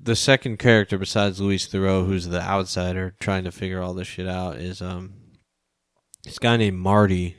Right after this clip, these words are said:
who used to be a very high-ranked, um, official in Scientology. He, he went up the bridge. Now, if you're not familiar with the bridge, um, you pay your way through these, like,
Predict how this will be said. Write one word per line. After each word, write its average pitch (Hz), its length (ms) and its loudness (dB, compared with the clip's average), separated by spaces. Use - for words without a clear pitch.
who 101 80 -6
used 92 260 -4
to 92 40 -14
be 92 160 -6
a 90 60 -6
very 95 320 -2
high-ranked, 92 1200 -4
um, 85 500 -14
official 92 680 -4
in 92 80 -8
Scientology. 90 680 -4
He, 98 220 -4
he 101 180 -4
went 98 200 0
up 90 140 -6
the 90 60 -12
bridge. 90 640 -4
Now, 87 140 -6
if 87 100 -10
you're 95 100 -6
not 90 140 -4
familiar 92 340 -6
with 90 120 -10
the 92 60 -18
bridge, 92 580 -6
um, 90 440 -6
you 95 260 -10
pay 113 200 0
your 98 220 0
way 90 500 -2
through 95 160 -2
these, 90 220 -6
like, 90 280 -8